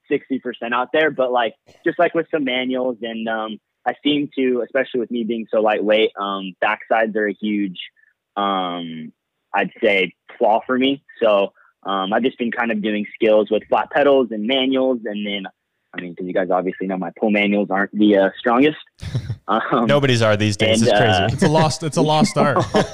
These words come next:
Speaker 2: It's nobody does.
Speaker 1: <laughs> Yeah. Yeah. So just, yeah, just uh, stuff here and there. Um, normally when I do skills, it's on flats, but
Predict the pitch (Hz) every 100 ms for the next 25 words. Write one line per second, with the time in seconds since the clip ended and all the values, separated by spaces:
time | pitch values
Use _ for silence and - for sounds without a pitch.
0 | 202 190 - 151 147 151 101 98 - _
1 | - 254 254 - 196 - 208 - - -
2 | - 202 - 139 98 - _ _ _ 127
3 | 113 104 - _ 190 165 135 151 - 170
4 | - _ _ _ _ _ - 131 127 -
5 | 156 - 139 117 110 107 110 - 95 104
6 | 101 98 _ _ _ _ - 123 123 113
7 | 104 101 - 95 92 90 90 82 - 87
8 | 92 _ _ 85